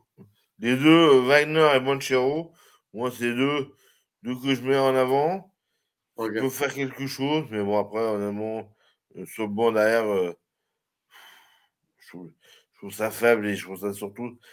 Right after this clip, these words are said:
Speaker 1: ça manque, manque d'expérience, beaucoup.
Speaker 2: Ouais. Bah oui, il y a, il y a que deux joueurs qui ont joué plus de cinq saisons en N B A, euh, dans cette équipe.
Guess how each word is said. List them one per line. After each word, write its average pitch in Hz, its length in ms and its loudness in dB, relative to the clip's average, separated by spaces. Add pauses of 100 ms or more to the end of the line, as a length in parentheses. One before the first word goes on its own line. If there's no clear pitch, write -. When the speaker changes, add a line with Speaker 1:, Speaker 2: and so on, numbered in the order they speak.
(140)
Speaker 1:
ça - 180 -6
manque, 110 240 -4
manque 113 440 -2
d'expérience, 107 580 -2 (560)
beaucoup. 104 560 -8 (520)
Speaker 2:
Ouais. - 0 -
Bah 127 180 6
oui, 160 120 10
il 135 60 4
y 139 40 6
a, 135 160 6
il 131 60 2
y 135 40 6
a 135 140 4 (140)
que 147 100 0
deux 143 320 6
joueurs 160 340 6
qui - 100 -6
ont 123 120 -2
joué 123 200 0
plus 131 220 -10
de 131 40 -6
cinq 131 240 -2
saisons 131 380 2
en 120 80 2
N 120 160 -2
B 113 60 -8
A, - 20 -6
euh, 117 360 0
dans 113 140 -4
cette - 160 -6
équipe. 156 320 0